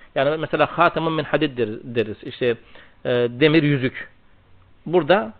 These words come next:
topraktan sü-, sülale yaratılmış. Süla-, insan sülaleden yaratılmamış. İnsan, sülale insanın, e, yaratılış,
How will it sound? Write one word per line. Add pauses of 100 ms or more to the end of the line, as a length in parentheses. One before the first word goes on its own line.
(240)
topraktan (100)
sü-,
sülale
yaratılmış. (280)
Süla-,
insan
sülaleden
yaratılmamış.
İnsan,
sülale
insanın, (500)
e,
yaratılış,